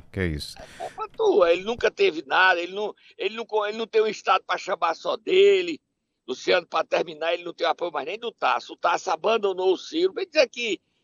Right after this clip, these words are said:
Speaker 2: continua amigo, mas disse que o candidato que presta é a Sora-, é a Simone Tebet. A Soraya Tronic tá brigando pra dar entrevista no Jornal Nacional. Aí a Simone tá no Ceará. Nós pedimos até pra entrevistar ela,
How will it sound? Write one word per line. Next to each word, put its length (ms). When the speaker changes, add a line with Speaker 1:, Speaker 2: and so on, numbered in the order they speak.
Speaker 2:
continua 500
amigo, 340
mas 220
disse 220
que 100
o 60
candidato 680
que 100
presta 440
é 20
a 60
Sora-, 420
é 80
a 160
Simone 580
Tebet. 420
A 60
Soraya 380
Tronic 420
tá 100
brigando 320
pra 140
dar 120
entrevista 600
no 80
Jornal 340
Nacional. 560
Aí 200
a 100
Simone 380
tá 180
no 80
Ceará. 500
Nós 140
pedimos 400
até 180
pra 160
entrevistar 540
ela, 320